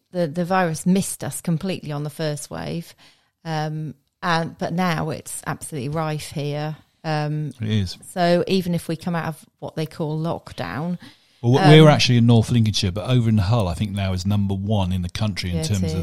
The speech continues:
Speaker 2: of, um, how many, how many hundred is it? So many in hundred thousand, is that
Speaker 1: Yeah.
Speaker 2: right?
Speaker 1: Yeah, no, I can't remember what the figures are, but it's, uh, Hull is number one,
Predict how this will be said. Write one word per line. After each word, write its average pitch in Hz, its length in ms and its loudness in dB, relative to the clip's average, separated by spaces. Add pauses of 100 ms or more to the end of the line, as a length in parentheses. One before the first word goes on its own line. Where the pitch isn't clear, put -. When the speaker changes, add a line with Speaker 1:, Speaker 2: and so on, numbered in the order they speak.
(120)
Speaker 2:
of, 95 80 -6
um, 90 320 -4
how 98 180 -8
many, 101 200 -2 (180)
how 101 140 -2
many 98 140 2
hundred 95 320 2
is 90 120 -2
it? 98 80 -4 (280)
So 110 180 -4
many 98 180 0
in 98 80 0
hundred 95 300 -2
thousand, 101 400 -2
is 98 120 -2
that 113 60 0
Speaker 1:
Yeah. 123 80 0
Speaker 2:
right? 131 160 -2 (100)
Speaker 1:
Yeah, 175 220 -4
no, 175 160 0
I 170 60 -4
can't 175 240 -6
remember 170 160 -6
what - 80 -10
the 139 60 -10
figures 170 340 -10
are, 160 160 -8
but 165 180 -8
it's, - 420 -12
uh, 170 120 -4
Hull 196 240 -2
is 185 180 -4
number 180 200 -2
one, 165 460 -4